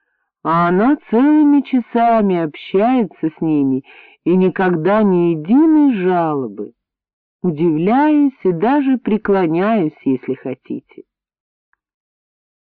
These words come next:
За все сорок девять лет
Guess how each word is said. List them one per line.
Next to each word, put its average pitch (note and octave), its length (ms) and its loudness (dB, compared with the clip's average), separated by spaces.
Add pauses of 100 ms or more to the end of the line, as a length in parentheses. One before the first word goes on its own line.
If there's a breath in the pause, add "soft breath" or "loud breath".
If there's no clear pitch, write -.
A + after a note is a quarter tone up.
(220)
За E3 220 -2
все A#3+ 360 0 (140)
сорок A3 300 2 (100)
девять F#3+ 580 0
лет D#3+ 360 2